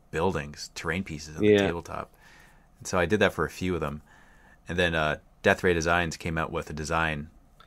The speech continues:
Speaker 1: very much
Speaker 2: Yeah.
Speaker 1: inspired by the, the game, and, like, man, that's super cool with the laser cut terrain. Uh,
Speaker 2: Mm-hmm.
Speaker 1: it just, like, brings
Speaker 2: I'd really
Speaker 1: it to life.
Speaker 2: I saw those. I really wanted them, but obviously 'cause I'm based in the U K, shipping is, like, super high.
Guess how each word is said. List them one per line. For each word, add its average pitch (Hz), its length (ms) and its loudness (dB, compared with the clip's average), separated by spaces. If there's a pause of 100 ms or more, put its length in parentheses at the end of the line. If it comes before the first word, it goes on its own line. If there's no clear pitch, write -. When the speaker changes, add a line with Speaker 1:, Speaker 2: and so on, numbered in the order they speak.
(140)
Speaker 1:
very 87 260 -2
much 85 120 2
Speaker 2:
Yeah. 101 240 10
Speaker 1:
inspired 87 460 4
by 78 200 0
the, 73 300 -4
the 82 60 -8
game, 85 320 -4
and, 71 120 -6
like, 71 120 -8
man, 85 280 0
that's 87 180 -2
super - 240 -6
cool 85 220 -4
with 80 80 -6
the 76 80 -12
laser 80 280 -4
cut 85 200 -8
terrain. 87 400 -6 (500)
Uh, 110 300 6
Speaker 2:
Mm-hmm. 110 200 6 (540)
Speaker 1:
it - 80 -10
just, - 180 -2
like, 87 220 2
brings 90 220 4
Speaker 2:
I'd 107 80 6
really 151 180 10
Speaker 1:
it - 80 -4 (440)
to - 80 -8
life. 82 300 -2 (120)
Speaker 2:
I 117 80 6
saw 165 280 10
those. 98 360 2
I 104 60 8
really 123 220 8
wanted 110 300 6
them, 95 160 2
but 90 160 0
obviously 123 340 4
'cause - 140 -6
I'm 107 120 2
based 104 200 6
in 104 60 2
the 98 80 2
U 95 200 2
K, 101 260 4
shipping - 420 0
is, 110 160 2
like, 92 100 0
super - 320 -2
high. 95 320 4